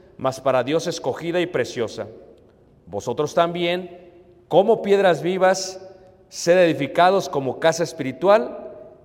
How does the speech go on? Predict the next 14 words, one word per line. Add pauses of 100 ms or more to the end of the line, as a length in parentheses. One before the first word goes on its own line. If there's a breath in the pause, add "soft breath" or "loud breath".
(100)
y
sacerdocio
santo
para
ofrecer
sacrificios
espirituales (520 loud breath)
aceptables
a
Dios (420)
por
medio
de
Jesucristo".